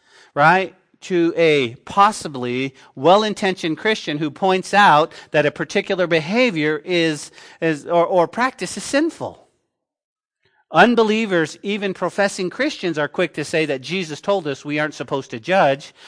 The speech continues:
so we better keep our opinions to ourselves. So think about it, okay? So you have those that go, "Okay, listen,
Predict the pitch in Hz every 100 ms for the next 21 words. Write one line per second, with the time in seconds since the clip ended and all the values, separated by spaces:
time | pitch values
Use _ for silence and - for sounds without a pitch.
0 | - - 170 147 143 147 170 160 - 160
1 | 151 - 135 135 127 - 208 190 123 131
2 | - - 180 123 117 120 _ _ _ 147
3 | 147 - 208 131 - - 143 233 247 165
4 | 135 113 107 165 190 208 - - - 175
5 | 170 190 196 160 156 220 214 185 175 175
6 | 165 165 160 160 185 196 170 143 139 _
7 | _ 170 - 151